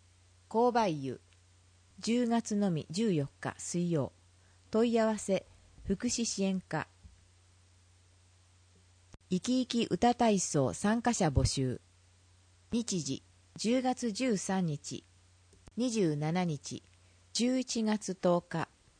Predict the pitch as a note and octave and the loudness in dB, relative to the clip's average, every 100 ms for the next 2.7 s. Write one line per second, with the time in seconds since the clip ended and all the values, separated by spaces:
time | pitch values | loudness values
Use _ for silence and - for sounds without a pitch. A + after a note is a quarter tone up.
0 | - - - G3 B3+ A#3 A3+ A3 F#3 D3+ | -20 -20 -6 0 0 2 0 0 0 -4
1 | - - _ _ _ _ G3 B3 A3 E3 | -8 -14 _ _ _ _ -2 0 2 2
2 | E3 F#3+ D#3+ C#3+ - - | 2 2 0 -4 -8 -14